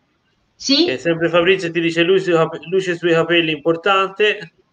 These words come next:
Speaker 1: È vero.
Speaker 2: E ti fa un apprezzamento sulla, lo schema dodici, luce dello schema dodici, che è un bellissimo risultato.
Speaker 1: Grazie Fabrizio.
Speaker 2: E poi Christian, eh,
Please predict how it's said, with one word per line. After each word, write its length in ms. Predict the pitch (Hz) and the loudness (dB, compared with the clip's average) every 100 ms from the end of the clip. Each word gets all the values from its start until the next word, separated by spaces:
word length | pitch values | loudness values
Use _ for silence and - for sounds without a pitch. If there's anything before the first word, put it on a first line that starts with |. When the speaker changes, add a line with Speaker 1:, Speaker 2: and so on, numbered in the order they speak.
| _ _ _ _ _ _ _ _ | _ _ _ _ _ _ _ _
Speaker 1:
È 100 | 202 | -4
vero. 300 | 185 233 240 | 2 4 4
Speaker 2:
E 800 | 180 170 170 165 156 151 151 147 | 4 4 4 2 2 2 2 0
ti 80 | 143 160 | -4 -2
fa 100 | 185 | 0
un 80 | |
apprezzamento 760 | 175 180 185 214 185 175 165 175 | 0 0 0 0 0 -2 -2 -4
sulla, 1040 | 165 175 170 160 156 147 143 139 139 135 | -4 -2 -2 0 2 2 2 2 2 0
lo 460 | 131 131 127 135 170 | -2 -8 -8 -2 -4
schema 840 | - 160 151 147 139 135 131 127 | 0 0 2 0 0 0 0 -2
dodici, 720 | 165 156 139 143 - 208 233 - | 0 0 -2 -8 -6 -6 -6 -10
luce 140 | - - | -14 -6
dello 200 | 143 147 | -4 -4
schema 280 | 143 170 190 | -2 0 4
dodici, 480 | 151 143 139 151 127 | 4 4 0 -6 -6
che 140 | 135 | -2
è 80 | 131 | 0
un 340 | 127 123 123 | -2 -6 -6
bellissimo 480 | 127 127 120 - 117 | -4 -4 -6 -10 -10
risultato. 580 | 110 107 107 - - - _ _ _ _ _ _ _ _ _ _ _ _ _ _ _ _ _ - | -10 -12 -14 -16 -18 -20 _ _ _ _ _ _ _ _ _ _ _ _ _ _ _ _ _ -2
Speaker 1:
Grazie 400 | 208 240 247 226 | 2 4 2 0
Fabrizio. 600 | 233 208 208 - - - | 0 0 -8 -12 -18 -4
Speaker 2:
E 180 | 175 170 | -2 2
poi 320 | 175 175 175 | 4 6 6
Christian, 580 | 170 175 165 180 170 160 | 4 2 2 2 2 2
eh, 840 | 160 151 143 135 131 123 120 123 | 2 4 4 2 2 0 -4 -8